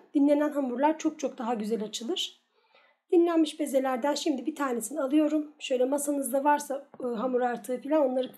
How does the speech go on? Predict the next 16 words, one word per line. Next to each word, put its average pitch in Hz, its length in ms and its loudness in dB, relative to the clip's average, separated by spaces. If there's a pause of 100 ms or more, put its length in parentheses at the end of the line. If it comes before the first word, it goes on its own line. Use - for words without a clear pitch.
(120)
kaldırmanız 247 640 -2
gerekiyor. 220 420 -2
Çünkü 262 260 -8
hamurunuzu 247 400 -4
yırtabilir. 240 680 -6 (1080)
Bu 285 100 -4
hamur 349 200 6
açma 349 280 0
aşamasında 311 560 2
aslında 285 300 0
her 311 320 0
bölümü 262 280 -2
göstermek 269 560 -4
iste-, 269 320 -8
isterdim 254 640 -4
ama 330 380 4